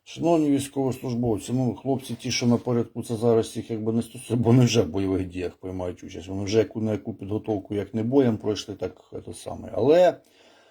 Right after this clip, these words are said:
це стосується саме тих хлопців, які зараз загребли по мобілізації, але ви замість того, щоб, о, дійсно, ну, вже і хлопці, якщо вже загребли, вам доведеться,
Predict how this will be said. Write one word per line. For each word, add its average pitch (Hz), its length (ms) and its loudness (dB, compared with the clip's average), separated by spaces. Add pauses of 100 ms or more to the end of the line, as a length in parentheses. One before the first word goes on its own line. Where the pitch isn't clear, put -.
(420)
це 165 160 -2
стосується 151 760 2
саме 151 400 2
тих 139 200 -4
хлопців, 214 500 0
які 120 240 -2
зараз 143 300 4
загребли 143 460 0
по 160 160 -2
мобілізації, 185 1000 4
але 180 380 -4
ви 170 300 -6
замість 165 500 -6
того, 160 300 0
щоб, 151 400 0
о, 135 300 0
дійсно, 139 480 -2
ну, 139 220 0
вже 135 220 4
і 127 60 0
хлопці, 143 340 -2
якщо 190 240 -6
вже 180 160 -2
загребли, 180 480 0
вам 160 180 4
доведеться, 151 680 4